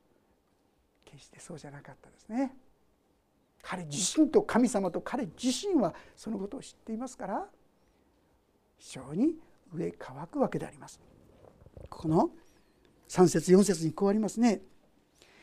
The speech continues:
「私が黙っていた時、私の骨は疲れ切り、私は一日中うめきました。昼も夜も御手が私の上に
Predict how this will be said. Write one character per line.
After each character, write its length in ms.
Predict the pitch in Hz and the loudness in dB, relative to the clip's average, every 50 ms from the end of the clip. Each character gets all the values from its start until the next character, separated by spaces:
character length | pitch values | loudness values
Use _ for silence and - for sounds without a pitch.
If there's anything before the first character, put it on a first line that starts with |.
| - - - | -20 -6 2
「私 340 | 180 170 - 180 - - 202 | 4 6 6 6 4 4 6
が 100 | 190 185 | 4 6
黙 260 | 160 165 165 185 208 | 6 6 6 6 4
っ 60 | 214 | 4
て 160 | - - 220 202 | 2 0 -2 -2
い 60 | 196 | 0
た 100 | - 180 | -2 -4
時、 320 | - 208 - - 220 220 - | -4 -6 -6 -4 -8 -6 -4
私 320 | 180 160 - 175 - - 185 | -6 -4 -2 -2 -2 0 0
の 100 | 180 165 | 0 0
骨 220 | - 208 208 220 | 2 4 6 8
は 160 | 214 196 180 | 8 8 6
疲 260 | - - - - 208 214 | 4 -2 -6 -2 0 0
れ 120 | 240 247 | 0 0
切 160 | 247 - 226 | -2 -6 -10
り、 120 | 285 285 - - _ _ _ _ _ _ _ _ _ _ _ _ - - - _ _ - | -10 -10 -10 -16 _ _ _ _ _ _ _ _ _ _ _ _ -20 -20 -20 _ _ -14
私 300 | - - - 139 - - | -12 -8 -6 -6 -2 0
は 100 | 160 151 | 0 0
一 400 | 156 160 - - - - - - 349 | 0 -2 -6 -10 -8 -6 -2 0 0
日 280 | 349 349 - - - | 0 0 -2 -8 -6
中 180 | - - 294 285 | 2 8 8 8
う 220 | 311 - - 208 180 | 8 8 4 2 4
め 140 | 190 180 | 4 2
き 140 | 190 - 208 | 2 0 -8
ま 100 | 214 220 185 | -6 -6 -8
し 80 | - | -8
た。 100 | - - _ _ _ _ _ _ _ _ _ _ _ _ _ _ _ _ _ - - _ _ _ | -12 -16 _ _ _ _ _ _ _ _ _ _ _ _ _ _ _ _ _ -20 -20 _ _ _
昼 300 | - - - 185 175 175 | -8 0 4 8 8 10
も 120 | 170 175 | 10 10
夜 240 | 170 175 185 226 262 | 8 8 6 6 6
も 240 | 247 233 214 - - - _ _ _ _ _ _ - 175 | 6 6 4 0 -6 -20 _ _ _ _ _ _ -4 0
御 100 | 156 170 | 0 2
手 220 | - - 240 226 | 6 8 8 8
が 180 | 226 226 226 208 | 8 8 6 6
私 440 | 190 185 202 196 226 220 208 - 254 | 6 4 2 2 0 -2 0 2 2
の 180 | 240 247 247 226 226 | 4 4 4 4 6
上 140 | 240 269 254 | 6 8 6
に 120 | 247 233 | 6 4